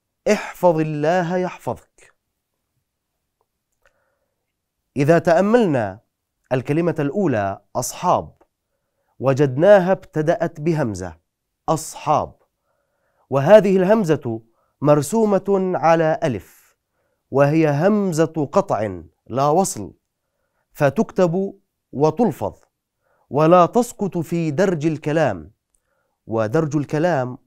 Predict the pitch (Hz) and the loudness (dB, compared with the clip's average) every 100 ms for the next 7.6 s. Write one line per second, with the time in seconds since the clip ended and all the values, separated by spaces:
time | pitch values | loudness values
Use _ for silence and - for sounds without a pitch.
0 | _ 107 120 175 185 123 - 101 139 135 | _ -10 -4 -4 -4 -10 -12 -10 -6 -4
1 | 101 76 80 _ _ _ _ _ _ _ | -6 -10 -20 _ _ _ _ _ _ _
2 | _ _ _ - 160 165 170 277 175 135 | _ _ _ -4 2 2 4 2 4 4
3 | 127 151 _ _ _ 123 139 156 185 143 | 2 -2 _ _ _ 0 4 4 2 0
4 | 185 220 _ _ _ 117 151 180 170 160 | -6 -6 _ _ _ -4 -2 0 0 -4
5 | - - 196 226 208 139 131 123 127 165 | -8 0 8 8 8 6 0 4 4 2
6 | 156 _ _ _ _ - 113 147 180 208 | -8 _ _ _ _ -8 -2 0 0 -4
7 | - 202 139 117 95 82 | -2 0 0 0 -8 -10